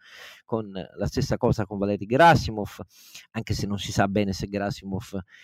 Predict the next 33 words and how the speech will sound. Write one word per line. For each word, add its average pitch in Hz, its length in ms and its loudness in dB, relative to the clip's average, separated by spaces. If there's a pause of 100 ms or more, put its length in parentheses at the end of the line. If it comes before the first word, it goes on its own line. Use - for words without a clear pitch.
sia 113 280 0
ancora 101 300 2
al 95 60 -2
comando 101 400 -2
oppure 131 280 4
no. 196 260 6 (460)
Ehm, 123 680 -2
spiega 190 580 6
cioè 165 380 8
una 147 180 6
lenta 151 320 6
evoluzione, 131 800 2
non 139 220 -2
verso 113 720 -2
una 107 180 -4
pausa 120 300 6
del 110 100 0
conflitto 120 380 -2
immediato, 101 480 0
perché - 180 -10
questi - 240 0
russi 123 240 -2
non 98 80 -4
se - 120 -2
lo 110 60 4
possono 107 360 -2
permettere, 107 580 -2
Putin - 320 2
non 175 100 -8
se - 100 -4
lo 85 80 -2
può 98 120 -6
permettere, - 540 -10